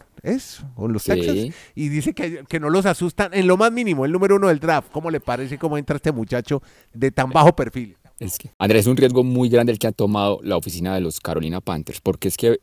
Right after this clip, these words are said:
Speaker 2: es un jugador de un metro setenta y ocho centímetros de
Speaker 1: No, bueno,
Speaker 2: estatura.
Speaker 1: no, eso lo van a
Speaker 2: Es
Speaker 1: volver
Speaker 2: el más
Speaker 1: nada.
Speaker 2: bajito,
Speaker 1: Mm.
Speaker 2: Andrés, es el más bajito en la historia del draft para hacer esa posición de quarterback.
Speaker 1: Ujú.
Speaker 2: O sea, es que no es un corredor, no es un receptor. Es una posición,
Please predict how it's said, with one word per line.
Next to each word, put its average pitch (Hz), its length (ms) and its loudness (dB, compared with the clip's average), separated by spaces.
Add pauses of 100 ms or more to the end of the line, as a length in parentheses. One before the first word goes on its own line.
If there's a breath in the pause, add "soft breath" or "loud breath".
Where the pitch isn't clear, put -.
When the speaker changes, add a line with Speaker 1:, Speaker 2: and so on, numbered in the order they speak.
Speaker 2:
es 117 140 2
un 123 100 0
jugador 101 400 0 (160)
de 117 180 2
un 127 220 0
metro 135 400 -4
setenta 90 560 -4
y 90 60 2
ocho 95 240 -4
centímetros 92 560 -4
de 87 40 0
Speaker 1:
No, 80 40 -4
bueno, - 20 -4
Speaker 2:
estatura. 80 400 -4
Speaker 1:
no, 117 140 -14
eso 95 180 -18
lo 85 140 -14
van 78 140 -16
a 90 40 -14
Speaker 2:
Es 101 160 6
Speaker 1:
volver 143 120 6
Speaker 2:
el 139 40 0
más 135 220 0
Speaker 1:
nada. 110 80 -2
Speaker 2:
bajito, 131 560 0
Speaker 1:
Mm. 87 140 -18 (480)
Speaker 2:
Andrés, 104 340 0
es 110 160 2
el 139 100 0
más 135 300 -4
bajito 123 340 0
en 113 120 0
la 95 60 2
historia 117 680 2
del 82 200 0
draft 107 400 -2 (180)
para 90 160 0
hacer 85 180 0
esa 98 200 0
posición 87 300 -4
de 92 100 -2
quarterback. - 520 -4 (100)
Speaker 1:
Ujú. 95 220 -20
Speaker 2:
O - 40 -20
sea, 139 120 6
es 101 100 0
que 156 80 0
no 151 160 2
es 139 100 -2
un 147 120 -2
corredor, 120 680 2
no 107 120 0
es 95 80 -2
un 110 80 0
receptor. 98 420 -4 (480 soft breath)
Es 127 160 6
una 180 140 2
posición, 127 480 -2